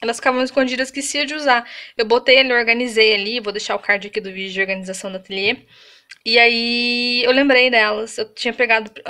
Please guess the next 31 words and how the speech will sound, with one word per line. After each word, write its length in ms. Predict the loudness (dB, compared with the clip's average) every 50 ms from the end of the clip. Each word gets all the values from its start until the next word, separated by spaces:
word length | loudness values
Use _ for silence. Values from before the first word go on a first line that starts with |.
| -6 -6
de 120 | -4 -2 -2
início 320 | -2 -2 -4 -6 -8 -4
só 160 | -2 0 0
botão, 440 | 0 0 -2 -2 -2 -2 -2 -2 -2
eu 100 | -2 -4
lembrei 340 | -4 -4 -2 -2 -2 -2 0
delas 360 | 2 2 2 2 0 -2 -6
como 100 | -10 -10
se 60 | -6 -4
fossem 220 | -4 -2 -2 -4
frutinhos, 760 | -4 -4 -6 -6 -4 -2 -2 0 2 2 0 0 -4 -8 -10
tá 140 | -10 -10 -8
vendo? 500 | -6 -4 -2 -2 -2 -4 -6 -12 -16 -18 -20 _ _ _ _ _ _ -20 -20 -20 -20 -20 -20 -20 _ _ -4
E 60 | -2
aqui 220 | -2 -2 -2 -6 -6
como 180 | -6 -6 -8
se 80 | -8 -6
fossem 260 | -6 -8 -6 -6 -10
florzinhas, 960 | -12 -8 -6 -2 0 2 2 2 2 0 -2 -4 -4 -2 -2 -2 -4 -6 -6
então 260 | -8 -10 -8 -8 -8 -8
eu 60 | -8
enrolei, 760 | -8 -8 -6 -6 -4 -4 -4 -2 -2 0 0 0 0 0 -2
ó, 180 | -2 -4 -6 -10 -14 -14
tem 120 | -12 -10
bastante 440 | -10 -10 -10 -12 -14 -12 -12 -12 -14
folhas, 800 | -16 -10 -4 -2 0 0 2 0 0 -2 -2 -2 -4 -4 -4 -6
tem 180 | -10 -10 -10
aqui 200 | -10 -10 -12 -16
embaixo 380 | -14 -12 -12 -10 -10 -12 -14 -14
também, 520 | -14 -12 -8 -8 -6 -6 -6 -10 -12 -14
ó. 40 | -18